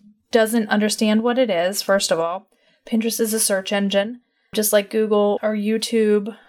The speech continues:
uh, Yahoo. All of those things are search engines. And when you understand the power behind Pinterest and the strategy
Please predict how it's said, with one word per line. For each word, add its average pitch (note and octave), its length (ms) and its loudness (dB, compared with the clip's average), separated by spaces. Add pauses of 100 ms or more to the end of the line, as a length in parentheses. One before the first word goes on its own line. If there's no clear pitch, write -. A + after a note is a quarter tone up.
(100)
uh, F#3 260 -4
Yahoo. G#3 680 0 (240)
All C4+ 160 2
of C4 80 -4
those B3 200 2
things A3 240 0
are G3 100 2
search G3 280 -2
engines. - 600 -10
And G#3 340 -8 (460)
when A3 160 0
you A3+ 140 2
understand B3 840 2
the G3+ 160 0
power A3 420 2
behind G#3+ 680 -2 (100)
Pinterest D4+ 800 0
and G#3 520 0 (180)
the G#3+ 160 -2
strategy A#3 880 0